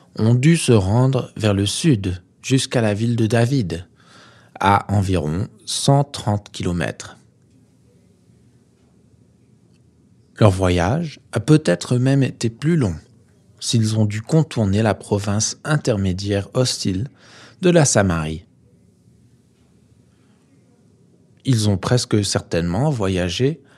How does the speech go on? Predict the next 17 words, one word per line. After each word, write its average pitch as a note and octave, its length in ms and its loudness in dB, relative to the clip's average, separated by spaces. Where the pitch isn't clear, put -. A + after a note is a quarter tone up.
avec G#2+ 400 0
des G#2+ 160 0
membres F#2+ 280 0
de G2 80 0
leur F#2 180 0
famille, C3+ 400 2
également G#2+ 520 4
convoqués F#2 580 -2
dans F2 140 -4
le E2+ 100 -4
pays F2 320 -4
de F#2+ 140 -2
leurs E2+ 260 -2
ancêtres. E2 540 -8
Ce - 160 -2
voyage G2+ 600 0
difficile A2 680 -4